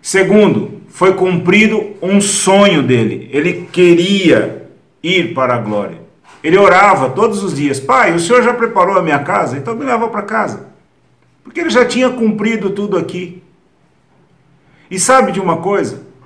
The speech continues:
Eu e minha mãe, por que que nós nos alegramos? Porque ele partiu? Muito pelo contrário, porque ele faz muita falta nas nossas vidas até hoje. Até hoje nós nos lembramos dele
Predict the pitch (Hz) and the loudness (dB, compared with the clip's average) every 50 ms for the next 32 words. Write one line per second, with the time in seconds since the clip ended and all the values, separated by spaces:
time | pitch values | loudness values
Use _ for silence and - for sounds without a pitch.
0 | _ _ _ _ _ _ _ _ _ _ _ _ _ _ _ _ _ - 170 196 | _ _ _ _ _ _ _ _ _ _ _ _ _ _ _ _ _ -4 0 2
1 | 220 226 220 214 202 196 175 160 151 165 196 214 208 147 117 - - - - - | 4 4 4 4 4 2 2 0 0 2 2 2 2 2 0 -4 -10 -14 -18 -20
2 | - - _ _ _ _ _ _ _ _ _ _ - 233 220 - 370 - - 254 | -20 -20 _ _ _ _ _ _ _ _ _ _ -14 -12 -6 -6 -6 -4 -4 -2
3 | 226 214 214 208 - 180 185 165 180 175 170 165 - 160 160 156 151 135 - 156 | 0 2 2 2 2 0 0 0 2 2 2 2 2 2 2 2 0 -2 -4 -4
4 | 170 170 180 185 175 170 170 160 156 151 - 202 226 214 175 160 190 285 339 359 | -4 0 2 2 2 2 0 0 0 0 0 -4 -2 -2 -2 -2 -2 -4 -4 -6
5 | 349 - 427 392 403 403 349 208 170 156 170 180 170 143 120 - 156 156 156 - | -6 -4 -2 -2 -2 -2 -4 -4 0 2 2 4 2 2 0 -4 -4 -6 -4 -2
6 | 165 175 175 - 139 151 151 160 170 190 214 262 285 - - - 226 208 - - | -2 -2 -2 -2 -4 -6 -2 0 2 4 4 4 4 2 -2 -2 -2 -2 -2 -4
7 | - - - 170 185 185 180 175 170 170 165 - 156 170 170 170 170 156 127 143 | -8 -2 0 2 2 2 2 0 -2 -2 -2 -2 -2 -4 -4 -4 -4 -6 -4 -2
8 | 175 170 180 165 170 170 165 170 214 233 214 156 156 165 151 117 104 - - - | -2 -2 -2 -2 -2 -2 -2 -2 -2 0 0 2 2 2 0 0 -4 -8 -12 -18
9 | - - _ _ _ _ _ _ _ - 160 175 180 175 180 175 170 - 147 147 | -20 -20 _ _ _ _ _ _ _ -2 0 2 2 4 2 2 0 0 -2 -2
10 | 143 139 143 135 139 151 143 135 135 143 151 151 147 135 113 107 135 143 165 170 | -2 -2 -4 -4 -2 -2 -2 0 0 0 0 0 -2 -4 -4 -2 -2 0 0 0
11 | 165 - - - | -2 -6 -10 -14